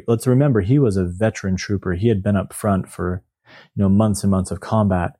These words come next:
And he said that up to this point, no Japanese had ever touched me, although several had tried. So his battle reflexes kind of kicked in,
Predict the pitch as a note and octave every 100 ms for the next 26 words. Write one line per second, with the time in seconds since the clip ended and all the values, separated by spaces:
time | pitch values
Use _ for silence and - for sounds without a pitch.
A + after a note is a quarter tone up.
0 | _ _ _ F#2+ F#2+ F#2+ F#2+ G#2+ B2+ A2+
1 | G#2 G2+ - B2 A2 G#2 - - F#3 A#2+
2 | - A2+ G#2 A2 G2 G2 G2 F2+ F#2 F#2
3 | F2 - B2+ - - F#2+ F2 F2 - F#2+
4 | F2+ F2+ - F#2+ F2+ F2 F#2 - C3+ G#2
5 | E2+ F2+ _ _ _ _ _ _ - A2
6 | G#2 G2 A2+ B2+ A#2+ G2+ F#2 - F2+ -
7 | F#2+ F#2 - F#2 F2 _ - D#3+ E3 B2
8 | A2+ E2+ E2